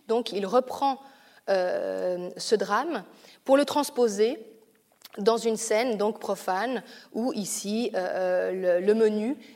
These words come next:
est composé de lait maternel provenant des modèles féminins à la poitrine dénudée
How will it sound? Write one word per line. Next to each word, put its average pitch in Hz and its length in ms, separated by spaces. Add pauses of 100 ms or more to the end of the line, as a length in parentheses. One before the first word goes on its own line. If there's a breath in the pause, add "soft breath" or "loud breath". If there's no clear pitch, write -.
(100)
est 226 80
composé 214 480
de 208 100
lait 202 140
maternel 202 680 (240 loud breath)
provenant 196 380
des 202 140
modèles 190 320
féminins 185 560
à 190 80
la 180 100
poitrine 185 460
dénudée 180 480